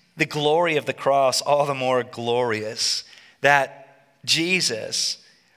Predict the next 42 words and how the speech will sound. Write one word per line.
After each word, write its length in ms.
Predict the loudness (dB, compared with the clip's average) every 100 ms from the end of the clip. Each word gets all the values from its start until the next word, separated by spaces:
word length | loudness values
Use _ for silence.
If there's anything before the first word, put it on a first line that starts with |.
| -8
would 420 | -2 0 0 -4
continue, 800 | -2 0 2 0 0 -4 -6 -6
even 400 | -2 0 0 -6
through 440 | -8 -6 -2 0 2
all 200 | 2 2
the 100 | -2
fine 440 | -2 0 0 -2
print, 440 | -6 -8 -6 -6 -10
he 100 | -12
continued 680 | -10 -4 -2 -2 -4 -8
his 180 | -4 -2
triumphal 600 | -2 -6 -6 -6 -8 -10
entry. 420 | -6 -4 -4 -6
He 100 | -8
continued 560 | -10 -8 -2 -2 -2 -4
his 160 | -4 -6
course 580 | -6 -6 -2 0 -2 -4 -14 -14 -4
to 120 | -4
the 80 | -4
cross 680 | -4 0 2 0 0 -4 -6 -12 -10
where 160 | -2 -2
he 160 | -2 -4
died 380 | 0 2 2
as 120 | 0 -2
a 60 |
sinner, 600 | 0 2 0 -4 -14 -16 -20 -20
bearing 540 | -8 0 2 2 -2 -4
the 60 |
sins 420 | -2 -2 -2 -6
of 140 | -8 -6
all 220 | -6 -6
of 80 | -2
his 160 | -2
people. 680 | -2 -6 -10 -16 -16 -18 -18 -20 _ _ -20 -20 -16
It 120 | -6 -2
just 200 | 0 0
makes, 380 | -2 2 2
it, 180 | 2 0
it's 160 | 0 0
astounding 800 | 2 4 2 2 2 2 -2 -4
to 140 | -4
me. 480 | -4 -6 -6 -8 -14